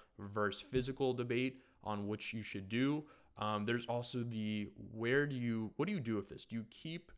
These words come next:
your piece, the N F T on Henny, and you, you know, the secondary there is gonna be where all the eyes are, or do you move it to OpenSea? Um,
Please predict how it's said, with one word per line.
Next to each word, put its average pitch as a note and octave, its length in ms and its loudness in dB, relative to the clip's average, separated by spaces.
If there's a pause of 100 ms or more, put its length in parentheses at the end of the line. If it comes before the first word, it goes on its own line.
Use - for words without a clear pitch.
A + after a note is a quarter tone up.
your A#2 600 2
piece, B2+ 440 -2 (260)
the A#2 160 -2
N A2+ 140 2
F A#2 80 0
T A#2 380 -6
on G#2 500 0
Henny, F3+ 320 -4 (680)
and A#2 500 0
you, G#2+ 300 -2 (100)
you A2+ 60 -4
know, G2 180 2
the G#2+ 120 -6
secondary A2+ 540 4
there G#2+ 280 4
is G#2+ 100 -2
gonna G#2+ 160 -4
be G#2+ 80 -2
where G#2 160 4
all G2 260 2
the G2 140 -2
eyes A2 280 0
are, E3+ 240 4
or A2+ 140 0
do A2 80 -2
you A2 100 0
move A2+ 200 -2
it - 60 -16
to - 80 -6
OpenSea? G#2 600 -6 (540)
Um, A#2 560 4